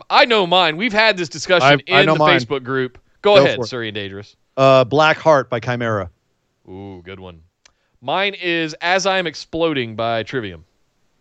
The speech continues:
Speaker 2: There you go.
Speaker 1: Mostly the intro and opening riff, just on loop. Like, I wouldn't, the rest of the song is a story, but the opening riff is, j-, the gallop riff is, <laughs> that's, that's what I'm walking out to.
Speaker 2: Nice.
Speaker 1: Yes.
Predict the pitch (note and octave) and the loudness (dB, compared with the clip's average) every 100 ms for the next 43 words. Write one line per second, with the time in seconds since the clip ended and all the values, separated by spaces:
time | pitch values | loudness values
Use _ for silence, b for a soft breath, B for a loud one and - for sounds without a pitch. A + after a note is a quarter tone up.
0 | _ - G#2 G2 - F4 - C4 B3+ G3+ | _ -6 -4 2 4 4 0 -2 0 -2
1 | F3+ G3 - F#3+ F#3 D3+ D3+ D3 B2+ A#2 | -2 -4 -2 0 2 0 -2 -4 -8 -6
2 | A2 F2 - _ _ - A#2+ B2 G#2 G2 | -8 -8 -12 _ _ -12 -6 -6 -6 -10
3 | E2+ - _ _ _ _ _ B2 B2+ C3+ | -12 -18 _ _ _ _ _ -6 -4 -4
4 | B2 A#2+ B2 C3+ C3 A2+ - A#2 A2 G2+ | -6 -12 -4 -4 -4 -8 -4 -4 -4 -8
5 | F2 - _ _ _ - G#2 D3 C3+ G2 | -12 -18 _ _ _ -14 -8 -4 -2 -4
6 | F2+ - - _ _ _ _ _ _ A2 | -8 -10 -12 _ _ _ _ _ _ -6
7 | B2+ C3 B2+ G#2+ A#2 A2+ F#2+ _ A2 G2 | -4 -4 -8 -6 -4 -4 -4 _ -14 -14
8 | F2+ G2 G2+ A#2 A2 G2+ G2 F2 F2 E2+ | -14 -16 -6 -4 -4 -6 -12 -12 -16 -16
9 | - - - _ B2 B2 - B2+ B2+ A#2+ | -18 -20 -20 _ -4 -4 -2 -6 -4 -6
10 | G#2+ G2+ F#2 F#2 E2+ - E2 _ _ _ | -4 -6 -8 -12 -14 -18 -20 _ _ _
11 | _ _ _ _ _ - G#2 G#2+ F#2+ - | _ _ _ _ _ -6 -2 -2 -2 -2
12 | - - G2 F#2+ - - - | -4 -6 -10 -10 -12 -14 -18